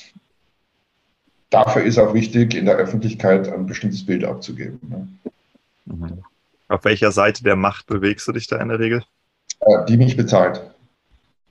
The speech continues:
Speaker 2: Okay, also da bist du als Auftragssöldner unterwegs.
Speaker 1: Genau.
Speaker 2: Okay. Hm? Welche Seite der Macht hat mehr Geld?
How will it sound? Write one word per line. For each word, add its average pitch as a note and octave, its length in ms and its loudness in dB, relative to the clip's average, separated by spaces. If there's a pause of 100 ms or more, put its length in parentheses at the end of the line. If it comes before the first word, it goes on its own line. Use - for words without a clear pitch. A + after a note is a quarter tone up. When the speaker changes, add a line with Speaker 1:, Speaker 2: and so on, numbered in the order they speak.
(220)
Speaker 2:
Okay, - 260 2
also F#2 180 2
da F#2+ 140 4
bist F#2 160 0
du A2 80 6
als G2 140 4
Auftragssöldner G2+ 760 2
unterwegs. F#2+ 640 0 (680)
Speaker 1:
Genau. G2+ 420 4 (720)
Speaker 2:
Okay. F2+ 240 -6 (1300)
Hm? C3 300 0 (960)
Welche A2 240 4
Seite A#2 220 6
der A2+ 100 6
Macht A#2 240 2
hat G2 120 0
mehr G#2+ 140 4
Geld? F#2 240 4